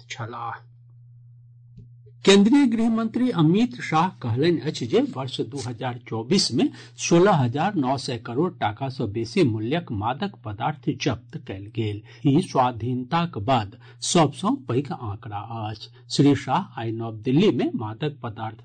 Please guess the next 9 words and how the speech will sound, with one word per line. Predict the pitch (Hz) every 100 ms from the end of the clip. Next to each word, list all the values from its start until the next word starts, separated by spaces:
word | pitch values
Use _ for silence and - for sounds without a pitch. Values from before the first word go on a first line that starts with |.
| -
तस्करी | 117 - - 127 208
आ | 156
राष्ट्रीय | 113 117 - - 180 165
सुरक्षा | - 107 107 - 185 151
पर | - 101 - - -
क्षेत्रीय | - 160 151 170 208
सम्मेलन | 208 143 110 104 139 180 139
के | - 294
संबोधित | - 135 120 120 117 131 151